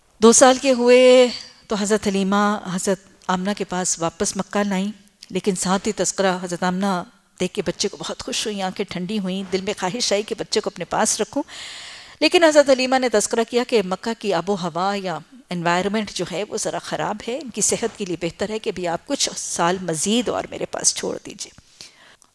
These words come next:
अ, इस तजवीज़ पर हज़रत आमना ने उनकी बात को माना और हज़रत मोहम्मद सल्लल्लाहु अलैहि वसल्लम को फिर उनके घर वापस भेज दिया गया, सहरा में भेजा गया। और पाँच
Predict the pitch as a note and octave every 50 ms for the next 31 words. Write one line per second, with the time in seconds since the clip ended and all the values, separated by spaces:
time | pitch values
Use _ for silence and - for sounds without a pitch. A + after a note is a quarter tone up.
0 | _ _ _ - - E3+ E3+ E3 E3 D#3+ D3+ D3 - - _ _ _ _ _ _
1 | _ - A#3 - - A3+ F#3 E3+ F#3 F#3 G#3+ A3 A3 - - G#3 F#3+ F#3+ - F#3
2 | - F#3+ F3+ F3+ F#3 F#3+ G3+ G3 F#3 F#3 E3+ E3 E3 - - _ _ _ - -
3 | G3 - - F#3+ F#3 F3 F3+ - - - G3 F3 D#3+ E3 F3 F#3 A3+ C4+ D4+ A#3+
4 | F#3+ E3 C#3+ C#3+ D#3 E3 D#3 - - D#3 F3+ F3 F3+ F3 E3 F3 F#3+ F#3 F3+ G#3
5 | G3+ - F#3+ F3+ F3 E3+ E3+ F3 - - F#3+ - G3+ - - - D#4 C4+ A3 F#3+
6 | - F3 D#3 - E3+ E3 E3+ - _ _ - F3+ - - - - - - - E3+
7 | - E3 - - - - - - - G3 G#3 - _ _ _ _ - _ - -
8 | G3 F3 F#3 G3 F#3+ F#3 F3+ - E3 E3+ E3+ F#3+ F#3+ F#3 G3 G3+ G3 - - -
9 | - - A3+ A#3 B3 B3+ C#4+ D#4 E4 E4+ - - - -